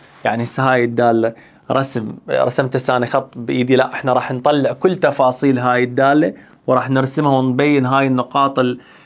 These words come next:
ال-، الحرجة. آه، هذا موضوع بحث راح ناخذه بالسادس. وراها الاوبتمايزيشن، اوبتمايزيشن بروبلمز، هذا فد من، يعني، مواضيع،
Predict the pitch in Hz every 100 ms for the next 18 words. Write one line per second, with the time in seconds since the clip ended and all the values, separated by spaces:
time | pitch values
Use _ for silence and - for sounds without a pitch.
0 | - 131 127 127 120 147 156 143 165 190
1 | - - - - 196 - 180 185 170 190
2 | 190 156 151 160 135 135 135 135 120 120
3 | 123 113 - - - - - - _ _
4 | _ _ _ _ - 156 170 175 160 151
5 | 165 - - 147 - 143 131 123 117 117
6 | - 107 - - - 139 127 131 127 123
7 | 139 135 120 - 135 131 143 131 123 120
8 | 117 120 113 113 117 127 _ - 110 113
9 | 117 117 120 131 135